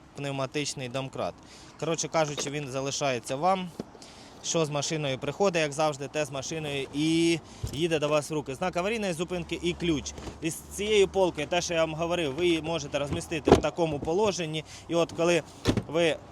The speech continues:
е, відкриваєте лише одну частину, сюди відразу можете поставити якісь ваші речі, які вам треба швидко,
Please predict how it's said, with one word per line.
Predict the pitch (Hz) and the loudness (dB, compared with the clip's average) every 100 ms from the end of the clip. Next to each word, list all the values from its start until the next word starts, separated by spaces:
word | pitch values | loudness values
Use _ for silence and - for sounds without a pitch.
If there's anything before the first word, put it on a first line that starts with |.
| - - - - 143 | -20 -18 -18 -10 -2
е, | 147 147 143 | 2 2 2
відкриваєте | 160 170 185 165 151 | 0 4 8 8 6
лише | 160 156 156 | 2 4 4
одну | 151 165 | 4 2
частину, | 165 151 226 202 | 0 4 4 4
сюди | 170 170 175 | 0 2 4
відразу | 170 170 156 160 | 8 8 8 6
можете | 156 139 143 | 0 0 -2
поставити | 147 170 151 135 147 | 2 4 4 4 2
якісь | 143 139 156 143 | 0 0 -4 4
ваші | 156 160 | 4 6
речі, | 151 143 143 | 2 2 0
які | 131 156 | -2 0
вам | 147 | 0
треба | 151 151 147 131 | 2 2 2 0
швидко, | - 196 226 - 196 | -2 2 2 2 0